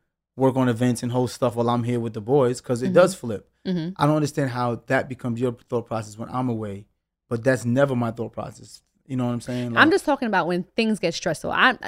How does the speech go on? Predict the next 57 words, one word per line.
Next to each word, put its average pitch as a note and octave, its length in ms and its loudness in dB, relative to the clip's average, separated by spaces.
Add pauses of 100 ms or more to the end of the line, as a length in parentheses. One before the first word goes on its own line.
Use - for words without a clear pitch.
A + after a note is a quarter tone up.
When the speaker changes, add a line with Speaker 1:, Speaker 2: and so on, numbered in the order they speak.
(120)
Speaker 2:
trust B3 240 2
me, E3 60 -4
I'm A3+ 160 4
not A#3 180 2
speaking G#3 320 -4
from G3 160 -2
a F3 60 -4
place F#3+ 300 -2
of, F3 120 -2
"Damn, F3 220 -2
I E3+ 80 0
hate F#3 160 2
when E3+ 120 -2
DeVal E3 340 0
is D#3+ 100 -8
filming F3 240 -4
because F3 220 2
Speaker 1:
I'm C#4+ 80 6
not - 60 6
Speaker 2:
he's G#3 100 4
Speaker 1:
saying B3+ 160 8
Speaker 2:
free A#3 100 10
Speaker 1:
you G#3+ 80 10
Speaker 2:
doing - 140 8
Speaker 1:
are. - 80 6
Speaker 2:
that." F3 260 2
Speaker 1:
I'm E3+ 80 2
Speaker 2:
No, F3 60 0
Speaker 1:
just C#4+ 140 10
Speaker 2:
I'm D4+ 60 8
Speaker 1:
saying - 100 8
Speaker 2:
trying - 120 10
Speaker 1:
that, - 80 4
Speaker 2:
to - 60 6
Speaker 1:
like, D3+ 80 8
Speaker 2:
explain C4 160 4
Speaker 1:
where - 80 8
Speaker 2:
what - 60 8
I A3 40 8
Speaker 1:
does - 100 6
Speaker 2:
said D3+ 220 8
Speaker 1:
that C3+ 80 0
Speaker 2:
too. G3+ 340 2
But G#3 100 4
at G3 80 2
the A3 80 2
same A3+ 220 2
time A3 220 2
too, C4 180 2
it's G#3+ 140 2
like F#3 180 4
when G3 140 2
you're G3+ 100 2
in G#3+ 120 -2
a G3+ 60 2
moment G3 360 2
of F3 280 2